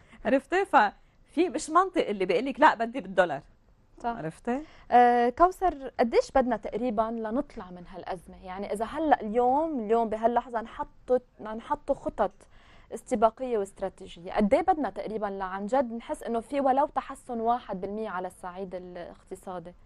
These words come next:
Speaker 1: هلأ في، إذا ما انعمل شيء على صعيد الكهرباء، ما انعمل شيء، هلأ الموازنة، آه، قطعنا تقريبًا المهلة الأساسية اللي هي خمستاش،
Speaker 2: إيه.
Speaker 1: آه، أنه لا تقر.
Speaker 2: عشرين.
Speaker 1: آه، خمستاش عشرة، أنه لا تقر.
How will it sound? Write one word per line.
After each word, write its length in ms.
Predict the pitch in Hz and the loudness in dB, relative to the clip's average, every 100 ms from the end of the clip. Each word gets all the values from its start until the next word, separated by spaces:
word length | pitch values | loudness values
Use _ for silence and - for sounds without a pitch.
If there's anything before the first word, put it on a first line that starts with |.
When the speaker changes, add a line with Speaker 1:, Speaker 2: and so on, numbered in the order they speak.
| _ - - | _ -12 0
Speaker 1:
هلأ 400 | 208 220 - 185 | 2 2 0 -2
في، 320 | - 262 277 | -2 2 2
إذا 280 | - 202 190 | 0 0 2
ما 100 | 233 | 2
انعمل 340 | 233 233 220 | 0 0 -2
شيء 220 | - 233 | -2 0
على 120 | 180 165 | 0 2
صعيد 260 | 233 220 | 0 0
الكهرباء، 480 | 208 196 190 131 135 | 0 -2 0 -4 -4
ما 80 | 151 | -2
انعمل 320 | 180 202 170 | 0 0 -2
شيء، 200 | - 208 | -6 -2
هلأ 180 | 214 180 | 4 4
الموازنة، 760 | 214 220 240 220 202 214 233 | 2 -4 -2 -2 -2 -2 -2
آه، 420 | - - - - | -4 -8 -8 0
قطعنا 400 | 196 262 220 165 | 2 2 0 -2
تقريبًا 360 | 165 160 220 170 | 0 0 0 -4
المهلة 340 | 160 196 196 | -4 -4 0
الأساسية 560 | 160 156 165 - 180 151 | 0 -2 -8 -6 -2 -2
اللي 120 | 147 | -2
هي 260 | 185 160 131 | -6 -6 -4
خمستاش، 480 | 139 156 - 156 202 | -6 -6 -2 0 0
Speaker 2:
إيه. 180 | 190 202 151 | -2 -6 -10
Speaker 1:
آه، 340 | 160 147 - _ - _ - 165 | -10 -12 -14 _ -20 _ -12 -2
أنه 160 | 170 | 0
لا 160 | 160 143 | 2 2
تقر. 320 | - 160 190 | 0 -4 0
Speaker 2:
عشرين. 440 | 160 165 196 170 180 - - | 0 0 -12 -12 -16 -20 -4
Speaker 1:
آه، 300 | 127 139 143 | 0 2 0
خمستاش 800 | - 170 - 170 151 - - - | -4 -6 0 0 0 -2 -14 -6
عشرة، 520 | 147 135 156 - - - - - | -2 2 0 -2 -18 -20 -20 -16
أنه 180 | 135 135 | -12 -6
لا 80 | 139 | -6
تقر. 380 | 151 151 139 | -8 -6 -6